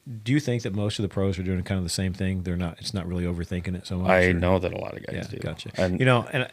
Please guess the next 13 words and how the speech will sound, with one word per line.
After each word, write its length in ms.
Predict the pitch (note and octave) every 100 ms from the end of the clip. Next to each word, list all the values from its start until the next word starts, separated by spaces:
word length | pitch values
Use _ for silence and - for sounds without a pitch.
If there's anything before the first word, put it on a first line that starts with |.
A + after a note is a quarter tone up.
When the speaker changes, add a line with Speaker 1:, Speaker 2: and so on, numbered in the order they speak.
| - _ - _
Speaker 1:
the 160 | - B2+
reason 240 | C#3+ B2
I'm 100 | G#2+
asking, 280 | G#2+ G#2 G2
I'm 60 | F#2+
kinda 180 | A#2 G2
getting 220 | G2 F#2+
to 120 | -
a 40 | F2
point 340 | - F#2 F2+
here 260 | F2+ F2+ F#2 -
that, 280 | F#2 E2+ - _ _ _ _
um, 400 | F2+ F2 E2+ -